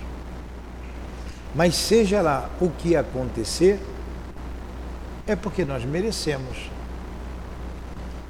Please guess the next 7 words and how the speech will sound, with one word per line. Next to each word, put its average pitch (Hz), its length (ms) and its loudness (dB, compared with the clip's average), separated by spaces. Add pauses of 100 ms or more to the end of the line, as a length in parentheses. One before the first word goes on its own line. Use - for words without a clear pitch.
Alguma 175 420 6
coisa 131 380 0
nós 131 240 -2
fizemos 135 680 0 (340)
pra 156 120 6
estarmos 147 640 2
hoje 139 420 4